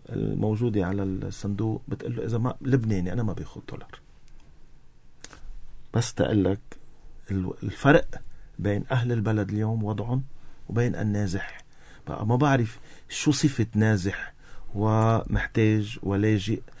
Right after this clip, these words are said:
وقت اللي بيكون ابن البلد مش قادر يشتري كيلو خيار أو كيلو بندورة، والنازح معه دولار وما عارف شو بده يشتري. ما عم بعمم، بس هذا الواقع، أنا ش-، حصل معي يعني.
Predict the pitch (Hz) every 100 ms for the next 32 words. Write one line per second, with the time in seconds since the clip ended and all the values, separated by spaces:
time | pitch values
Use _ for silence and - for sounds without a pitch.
0 | - - 98 - 98 107 117 110 - 113
1 | 117 98 107 80 - 110 - - 120 110
2 | 101 113 - 98 - 123 107 - 120 110
3 | 120 131 - - - - - 101 - 127
4 | 101 107 104 107 113 123 151 - - -
5 | - 113 117 127 120 135 - - - -
6 | - - 113 131 123 127 143 143 139 139
7 | 156 180 170 131 104 92 78 73 - -
8 | - - - - 127 180 160 147 185 120
9 | 127 - - 170 165 175 - 127 151 151
10 | - - 143 147 139 - - 69